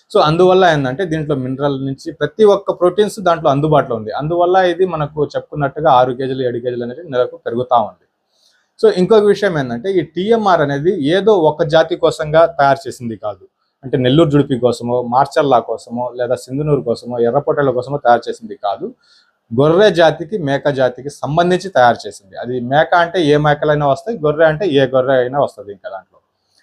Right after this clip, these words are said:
So, ఇంకా బెస్ట్ రిజల్ట్స్ నేను టూ హండ్రెడ్ పర్సెంట్ గ్యారెంటీగా చెప్పేది ఏంటంటే,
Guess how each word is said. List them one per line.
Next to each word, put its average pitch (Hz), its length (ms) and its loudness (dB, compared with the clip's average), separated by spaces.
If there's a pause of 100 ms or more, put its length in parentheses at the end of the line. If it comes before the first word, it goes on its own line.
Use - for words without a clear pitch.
(240)
So, 202 80 6
ఇంకా 202 120 4
బెస్ట్ 180 360 2
రిజల్ట్స్ 196 800 2
నేను 156 300 -4
టూ 160 140 -6
హండ్రెడ్ 165 320 -6
పర్సెంట్ 160 260 -4
గ్యారెంటీగా 135 400 0
చెప్పేది 120 400 -4
ఏంటంటే, 107 480 -8